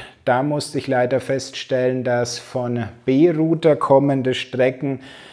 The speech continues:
nicht von Beeline akzeptiert werden. Wenn ich über Komoot gehe und dann in meinem Profil die geplanten Touren auswähle,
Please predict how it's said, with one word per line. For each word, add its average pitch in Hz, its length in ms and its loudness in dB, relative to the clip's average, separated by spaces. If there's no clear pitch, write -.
nicht 156 560 0
von 131 400 -4
Beeline 135 520 -2
akzeptiert 165 920 -2
werden. 185 560 2
Wenn 131 300 4
ich 139 380 -4
über 123 400 2
Komoot 123 720 2
gehe 170 600 2
und 131 340 -6
dann 131 260 2
in 127 220 -2
meinem 117 420 0
Profil 151 600 0
die 131 160 -4
geplanten 117 920 0
Touren 190 500 2
auswähle, 151 1040 2